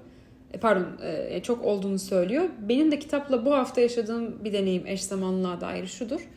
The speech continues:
E, bir yerde şöyle bir şey okudum. Hayatın amacı ve yani çok sık düşündüğüm bir şey benim. Hani eskiden daha da çok düşünürdüm. Yani her,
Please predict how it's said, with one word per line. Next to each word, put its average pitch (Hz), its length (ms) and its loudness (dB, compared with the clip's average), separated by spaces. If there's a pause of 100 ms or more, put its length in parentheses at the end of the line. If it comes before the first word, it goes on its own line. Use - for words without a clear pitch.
(600)
E, 208 220 -4 (260)
bir 320 60 6
yerde 302 340 2
şöyle 302 200 2
bir 254 60 -4
şey - 180 -2
okudum. 170 380 -6
Hayatın 254 760 -2
amacı 226 540 0 (680)
ve 233 80 0
yani 247 200 -2
çok 269 180 -4
sık - 200 -14
düşündüğüm 220 480 -4
bir 202 60 -6
şey 165 280 -2
benim. 165 220 -6
Hani 180 140 -4
eskiden 214 560 -6
daha 226 120 0
da 220 60 -4
çok - 200 -10
düşünürdüm. 170 580 -8 (120)
Yani 175 140 -6
her, 190 160 -6